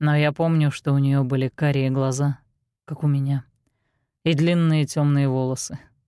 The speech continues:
Смеётся он. Когда я был совсем маленький, она обычно накручивала пряди моих волос себе на палец,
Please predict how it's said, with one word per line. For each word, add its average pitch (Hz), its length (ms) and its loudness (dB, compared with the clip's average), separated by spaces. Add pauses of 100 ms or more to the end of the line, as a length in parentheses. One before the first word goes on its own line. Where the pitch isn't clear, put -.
(640)
Смеётся 147 600 -2
он. 139 300 -4 (1120)
Когда 151 280 0
я 151 120 2
был 131 180 0
совсем 143 360 -2
маленький, 143 680 -2 (140)
она 143 240 0
обычно 139 380 -2
накручивала 143 640 0
пряди 143 360 -2
моих 135 280 -2
волос 139 340 -2
себе 135 280 -4
на 135 120 -2
палец, 143 460 -6